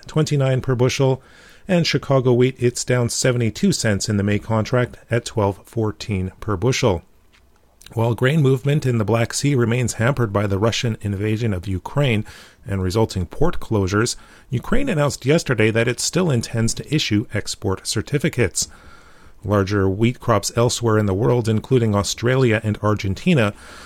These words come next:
also served to take out some of the war premium. Concerns over the state of the U S winter wheat crop, though,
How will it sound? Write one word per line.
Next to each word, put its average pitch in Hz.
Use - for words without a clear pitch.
also 135
served 135
to 117
take -
out 147
some 131
of 104
the 101
war 101
premium. 117
Concerns 202
over 143
the 120
state 139
of 107
the 107
U 170
S -
winter 110
wheat 107
crop, 147
though, 135